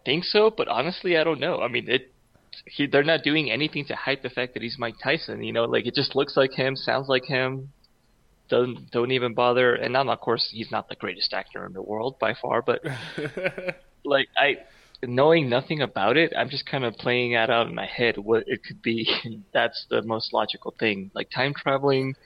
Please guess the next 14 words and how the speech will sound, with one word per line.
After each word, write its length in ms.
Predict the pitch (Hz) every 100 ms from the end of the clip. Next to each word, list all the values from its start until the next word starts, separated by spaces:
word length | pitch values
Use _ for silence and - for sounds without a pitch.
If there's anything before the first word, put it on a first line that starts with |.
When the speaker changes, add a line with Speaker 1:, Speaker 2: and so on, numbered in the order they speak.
| - - - _ _ -
Speaker 1:
alien 580 | 131 135 135 131 131 127
creature 600 | - 131 123 123 120 117
wants 320 | 113 113 -
to 100 | -
pit 380 | - 120 117 -
all 180 | 113 117
of 80 | 113
the 80 | 113
martial 380 | 113 113 113 107
artists 340 | 107 107 -
in 60 | 104
history 420 | 113 - 104 101
together. 480 | - 104 95 - -
<laughs> 100 | -